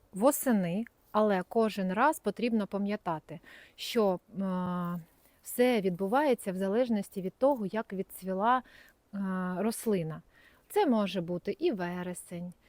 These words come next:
це може бути і жовтень. У даному випадку кінець жовтня, ця рослина готова до обрізання. Що робимо? Спочатку оглядаємо кущ і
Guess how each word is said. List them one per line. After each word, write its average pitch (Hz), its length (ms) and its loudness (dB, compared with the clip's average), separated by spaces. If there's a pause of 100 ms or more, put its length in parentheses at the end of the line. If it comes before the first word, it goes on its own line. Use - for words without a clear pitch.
(280)
це 359 180 0
може 247 360 2
бути 214 440 -2
і 220 120 0
жовтень. 165 600 -8 (720)
У 214 60 -4
даному 302 480 2
випадку 262 540 -2
кінець 175 420 -4
жовтня, 262 600 0 (220)
ця 185 100 0
рослина 247 520 -2
готова 202 460 -2
до 180 180 0
обрізання. 160 640 -2
Що 285 220 2
робимо? 160 460 0 (2250)
Спочатку 247 580 0
оглядаємо 214 840 0
кущ - 560 -8 (2500)
і 359 240 4